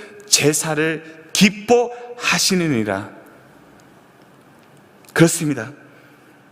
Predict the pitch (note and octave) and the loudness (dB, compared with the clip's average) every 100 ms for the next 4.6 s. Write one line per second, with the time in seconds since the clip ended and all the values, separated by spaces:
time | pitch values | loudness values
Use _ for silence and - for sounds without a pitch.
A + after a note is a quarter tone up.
0 | _ - - - D3+ F#3 G#3 F#3 C3+ - | _ -20 -20 0 2 4 2 0 -6 -12
1 | - - - - - - - G3+ F#3+ F#3+ | -18 -20 -20 -20 -20 -6 0 2 2 0
2 | E3+ D#3 C#3 - - - - - - - | 0 -2 -4 -8 -20 -20 -20 -20 -20 -20
3 | - - - - - D#3+ F3 F3 F3 D3+ | -20 -20 -20 -4 2 2 2 -2 -2 -2
4 | D#3 C#3+ - D3 B2+ | -2 -4 -4 -6 -6